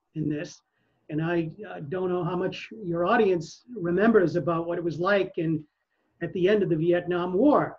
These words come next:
Uh, down in Washington, this entire group of what we now refer to as neoconservatives,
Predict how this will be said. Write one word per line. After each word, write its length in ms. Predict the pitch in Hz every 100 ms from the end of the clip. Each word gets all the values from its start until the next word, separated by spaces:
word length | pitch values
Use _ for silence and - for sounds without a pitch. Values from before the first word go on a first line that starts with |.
| _
Uh, 280 | 170 160 160
down 260 | 135 185 208
in 100 | 180
Washington, 840 | 208 302 302 214 208 202 196 190 - _ _ _ _
this 280 | 165 196 -
entire 460 | 175 - 233 240 196
group 440 | 156 262 214 -
of 140 | 170 143
what 180 | 190
we 80 | 170
now 260 | 170 190 196
refer 380 | 190 180 185 165
to 240 | 196 175
as 100 | 160
neoconservatives, 800 | 160 175 170 - - 247 -